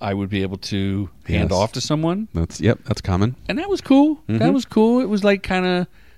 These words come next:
Speaker 1: uncomfortably fun and, uh, like, more project managing
Speaker 2: Mm-hmm.
Speaker 1: after the job when I,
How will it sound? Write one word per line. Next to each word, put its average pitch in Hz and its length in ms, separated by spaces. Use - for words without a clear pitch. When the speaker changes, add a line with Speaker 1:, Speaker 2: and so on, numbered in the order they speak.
Speaker 1:
uncomfortably 151 720
fun 147 840
and, 101 520
uh, 104 420
like, 110 240
more 131 240
project 123 580
managing 117 760
Speaker 2:
Mm-hmm. 101 240
Speaker 1:
after 110 360
the 131 120
job 127 340
when 117 120
I, 107 120